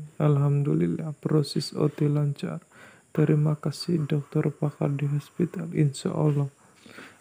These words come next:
anak se-, segera sembuh ya. Amin ya Rabbah." "Video ini hanya ambil sebelum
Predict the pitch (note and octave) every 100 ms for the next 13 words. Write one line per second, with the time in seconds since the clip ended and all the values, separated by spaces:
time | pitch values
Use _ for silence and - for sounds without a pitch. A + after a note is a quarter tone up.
0 | _ D3+ D3+ D#3 - - - - - -
1 | _ - - D#3+ C#3+ D3+ D3+ - D#3 D3
2 | D3 D3 D3+ C#3+ G3+ D#3 D3 C#3+ C#3+ C#3+
3 | D3 C#3+ C#3+ C#3+ C#3+ F3+ F3 - _ -
4 | D3 D3 D#3 E3 D#3 D3 C3 D#3 D3+ G#3
5 | D3 D3 D3+ D3 - - D3+ D3 - -
6 | - - _ D#3+ D#3+ D#3+